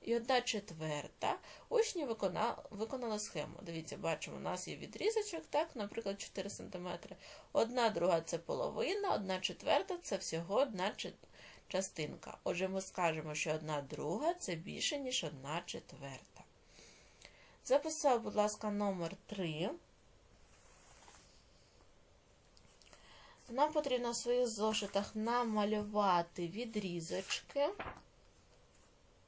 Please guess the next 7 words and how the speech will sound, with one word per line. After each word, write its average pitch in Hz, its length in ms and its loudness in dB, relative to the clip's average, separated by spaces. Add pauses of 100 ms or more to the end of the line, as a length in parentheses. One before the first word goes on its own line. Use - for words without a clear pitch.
(2000)
зі 226 220 2
сторонами 190 920 4
в 175 80 -6
довжину 208 560 0
вісім, 339 580 2
ширина 220 640 2 (760)
два. 160 420 -2